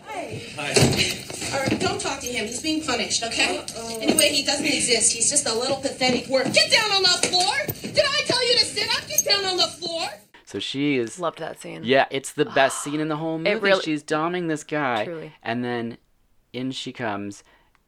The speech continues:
Speaker 2: They're talking, and then the guy being dom starts talking, and she's telling him not to talk.
Speaker 3: <laughs>
Speaker 2: And then my favorite thing was in the middle of all this, and, and the, the other girl's gonna stay at the apartment.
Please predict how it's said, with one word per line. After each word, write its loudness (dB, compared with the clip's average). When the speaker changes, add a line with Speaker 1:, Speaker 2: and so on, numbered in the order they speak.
Speaker 2:
They're 2
talking, 0
and -4
then -6
the -6
guy -2
being -2
dom -2
starts -4
talking, -4
and -6
she's -6
telling 0
him 2
not 4
to -10
talk. 0
Speaker 3:
<laughs> 0
Speaker 2:
And -4
then 0
my 0
favorite -6
thing -4
was -8
in -8
the -6
middle -4
of -8
all -6
this, -8
and, -10
and -14
the, -8
the -12
other -10
girl's -10
gonna -12
stay -10
at -16
the -14
apartment. -14